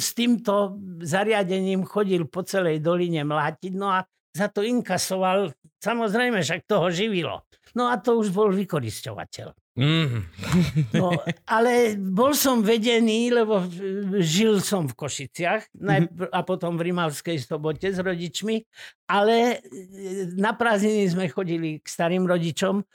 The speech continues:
Speaker 1: a tam som bol vedený k tomu, že už, už od malička, že treba niečo robiť. A napríklad sa pamätám, že keď sa kopali zemiaky, ja som mal asi štyri, päť rokov a mal som také malé vedierko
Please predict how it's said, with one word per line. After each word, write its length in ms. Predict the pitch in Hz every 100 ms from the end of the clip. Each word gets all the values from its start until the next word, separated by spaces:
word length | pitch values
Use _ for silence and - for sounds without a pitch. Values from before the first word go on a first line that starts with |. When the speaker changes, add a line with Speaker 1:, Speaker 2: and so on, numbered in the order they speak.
| - -
Speaker 1:
a 40 | -
tam 240 | 226 254
som 280 | - 233 226
bol 280 | 208 196 190
vedený 600 | 214 208 202 208 196 180
k 40 |
tomu, 320 | - 214 208 185
že 240 | 139 190
už, 400 | 185 190 - -
už 320 | 202 165 196
od 120 | 208 214
malička, 640 | 196 175 160 - - 202
že 160 | 165 185
treba 320 | 185 196 160
niečo 440 | 160 151 127 123
robiť. 520 | 127 123 - - - - _ _ - _
A 100 | 165
napríklad 640 | 214 233 254 208 233 185 160 -
sa 220 | 156 - 185
pamätám, 540 | 214 240 220 196 196
že 160 | 160 175
keď 180 | 190 180
sa 140 | 165
kopali 460 | - 208 220 196 170
zemiaky, 560 | 165 190 180 180 175
ja 160 | 165 165
som 220 | 147 170
mal 240 | 160 147
asi 300 | - 139 -
štyri, 360 | 127 - 180 156
päť 300 | 131 147 143
rokov 280 | 143 135 170
a 120 | 160
mal 140 | 151 151
som 200 | - 180
také 300 | 151 135 147
malé 300 | 165 170 156
vedierko 720 | 160 151 170 170 - 233